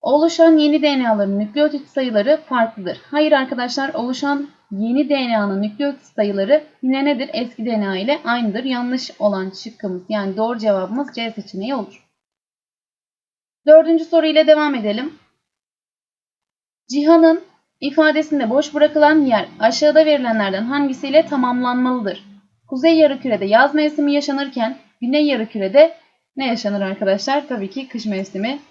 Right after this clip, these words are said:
Doğru cevap nedir? A seçeneği. Beşinci soru. Aşağıda verilen canlı türlerindeki adaptasyonlardan hangisinin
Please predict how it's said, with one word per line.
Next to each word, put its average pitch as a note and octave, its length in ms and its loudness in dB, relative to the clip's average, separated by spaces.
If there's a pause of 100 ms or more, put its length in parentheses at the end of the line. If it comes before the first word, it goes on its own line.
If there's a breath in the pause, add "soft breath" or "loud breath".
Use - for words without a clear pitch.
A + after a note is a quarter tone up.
Doğru A3+ 220 -2
cevap F#3 280 -4
nedir? A#3 300 -4 (340)
A G#3+ 160 0
seçeneği. G3 480 -14 (1300)
Beşinci D#4+ 400 2
soru. C4 480 -2 (480)
Aşağıda E4 440 4
verilen D#4 360 6
canlı C#4+ 320 0
türlerindeki C#4 600 -4
adaptasyonlardan C#4 1120 0
hangisinin C#4 680 -2